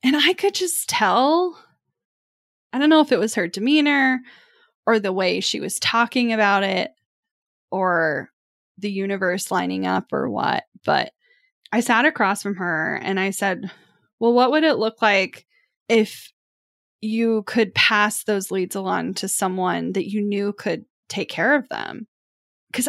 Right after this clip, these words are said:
I could just tell, like, from the way she was presenting herself, that she didn't have any desire to manage someone else internally in her business. 'Cause in that moment,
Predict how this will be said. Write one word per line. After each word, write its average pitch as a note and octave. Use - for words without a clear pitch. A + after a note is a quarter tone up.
I E4
could E4
just B3
tell, B3
like, D3+
from A3
the G3
way G#3+
she F#3
was F3
presenting G#3
herself, F#3
that A#3+
she B3+
didn't B3
have G#3+
any G#3+
desire F#3+
to F#3+
manage F3+
someone F#3+
else E3
internally -
in D2+
her F#3
business. -
'Cause C#4+
in C#4
that D4
moment, B3